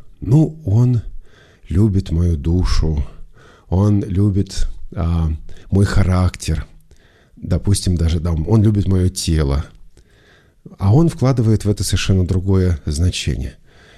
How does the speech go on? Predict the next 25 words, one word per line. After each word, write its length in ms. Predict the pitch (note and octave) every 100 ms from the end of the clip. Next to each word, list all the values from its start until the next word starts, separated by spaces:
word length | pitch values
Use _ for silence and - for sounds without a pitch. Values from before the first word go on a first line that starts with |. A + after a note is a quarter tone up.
| -
«Я 180 | - D2+
так 380 | - D3 D#3
люблю 320 | G2+ F2 F2 A#2+
твою 400 | - F#2 G#2 G2 - - - -
пятикомнатную 880 | F#2+ - - G2+ G#2 F#2+ G2 F#2+ E2+ - - -
квартиру 760 | F2 D#2+ - - G#2+ G#2+ F#2+ - -
в 100 | -
престижном 560 | - D2 - F#2+ F2+ E2+
районе 340 | D2 C#2+ D2
Москвы». 520 | D2 C#2+ - - - - - _ - - - - -
Ну 160 | - A#1+
вот, 160 | B1+ E2
ну 80 |
и 60 | E2+
ты 160 | - A2
же 100 | D#2
в 40 |
этой 160 | D#2 D#2+
квартире, 640 | F2 F2 - G3 E3+ F2 - - - _ _ -
ну, 120 | B2
соответственно, 420 | F#2+ G2 G2 F#2
я 80 | F2+
тебя 160 | F#2
тоже 260 | E2 E2 C#2
люблю. 280 | D2 -